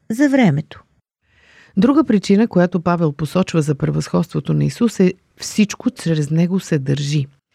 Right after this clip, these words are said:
Speaker 2: Гръцката дума буквално означава "събирам" или "обединявам". Исус е обединяващият фактор на Вселената не само заради ролята си на Създател,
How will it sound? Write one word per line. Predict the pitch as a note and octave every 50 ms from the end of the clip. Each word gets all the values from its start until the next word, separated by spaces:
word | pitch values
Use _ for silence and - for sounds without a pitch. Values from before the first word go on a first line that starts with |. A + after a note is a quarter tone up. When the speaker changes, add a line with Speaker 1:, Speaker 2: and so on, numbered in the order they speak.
| _ _ _ _ _ _ -
Speaker 2:
Гръцката | - A3 B3+ - - C#4+ C4 - F#3
дума | D#3+ F3+ G3 A#3 A#3
буквално | G3+ F#3 E3 - F#3+ G3+ A3 A#3 A3+
означава | G3 E3 E3+ E3 - - G3 G#3 G#3+ G#3 G#3+ - -
"събирам" | - - - - E3+ D#3+ D#3 G3+ A3+ G#3 D3+ B2 B2 -
или | - F#3 F3 E3+ F#3+ F#3+ - -
"обединявам". | F3 E3 D#3 D#3+ D3+ C#3+ D#3 D#3 D#3+ D#3+ E3+ E3+ D#3+ C#3+ C#3 C3 C3 C3+ _ _ _ _ _ _ _ -
Исус | - D#3+ - - G3+ A3+ A#3+ - - _ -
е | - G#3
обединяващият | A#3 B3 G3 F#3 E3+ D3 D3 C#3+ C#3+ D3 D#3+ G3 G#3 A3+ F#3+ - - D3+ C#3 -
фактор | - D3+ D3+ - - - D#3
на | D#3 D3+ C#3
Вселената | - - - D#3 D#3 F3 F#3+ G#3+ A3 - - B3 A#3+ - _ _ _ _ _ _ -
не | F#3+ G#3 A3+
само | - - B3+ B3+ B3+ A#3+
заради | G3+ G3 F3 F3+ E3 D3 E3 E3
ролята | E3 E3 D#3 D#3 D3+ - - C#3
си | - - D#3+
на | D3+ D3+
Създател, | D3 - D3+ D3 C#3 - F#3 G3 - - B3 B3